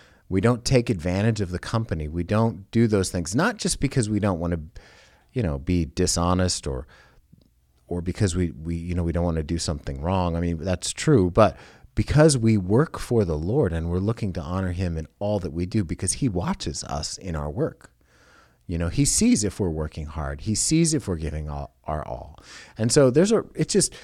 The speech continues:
this is one of the ways in which we as Christians have just the normalness of life, the mundaneness of life, the,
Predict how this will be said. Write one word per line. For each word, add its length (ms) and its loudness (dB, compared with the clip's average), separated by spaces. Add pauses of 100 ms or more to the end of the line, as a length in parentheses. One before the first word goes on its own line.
(120)
this 200 4
is 100 2
one 160 8
of 120 6
the 100 4
ways 300 6
in 120 2
which 240 0
we 160 4
as 140 0
Christians 560 0
have 480 0 (320)
just 260 4
the 120 6
normalness 800 6
of 160 -2
life, 440 -2
the 120 -4
mundaneness 880 2
of 160 -2
life, 340 -4
the, 240 -4